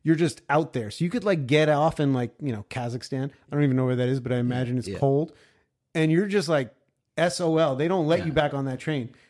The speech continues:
Speaker 1: Period. If, uh,
Speaker 2: But
Speaker 1: you
Speaker 2: we're
Speaker 1: have
Speaker 2: gonna
Speaker 1: to buy
Speaker 2: go
Speaker 1: a new ticket.
Speaker 2: Gonzo style. We're just gonna, like, make it work.
Speaker 1: Yeah, I don't think you make it work in Russia. I think you get buried.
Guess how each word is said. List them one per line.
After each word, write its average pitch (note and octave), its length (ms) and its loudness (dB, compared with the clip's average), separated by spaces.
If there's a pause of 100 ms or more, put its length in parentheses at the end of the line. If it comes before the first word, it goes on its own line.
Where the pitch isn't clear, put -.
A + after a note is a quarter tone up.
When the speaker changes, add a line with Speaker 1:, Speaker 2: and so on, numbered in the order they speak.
(520)
Speaker 1:
Period. C#3 460 0
If, D#3 240 -8
uh, D3+ 160 -2
Speaker 2:
But - 20 -4
Speaker 1:
you C#3 60 -8
Speaker 2:
we're D3+ 140 0
Speaker 1:
have D#3 120 2
Speaker 2:
gonna F#3 200 4
Speaker 1:
to D#3+ 40 2
buy D#3 40 6
Speaker 2:
go C#3+ 60 4
Speaker 1:
a - 20 2
new C3+ 80 0
ticket. D#3 240 2
Speaker 2:
Gonzo B2+ 200 2
style. F#2 380 0
We're G#2 80 0
just C3 160 -6
gonna, C3 220 0
like, G2+ 200 -2
make A2 280 -2
it F#2+ 120 -2
work. A2 520 -4
Speaker 1:
Yeah, G#3+ 360 -2
I G3+ 80 2
don't A#3 160 0
think A#3 180 -10
you A3 60 -4
make D#3+ 260 2
it E3 40 0
work D3+ 220 -2
in C3+ 180 0
Russia. C3 260 -4
I B2 40 -4
think D#3+ 160 -8
you C3+ 60 -8
get A2+ 220 -8
buried. C3 420 -6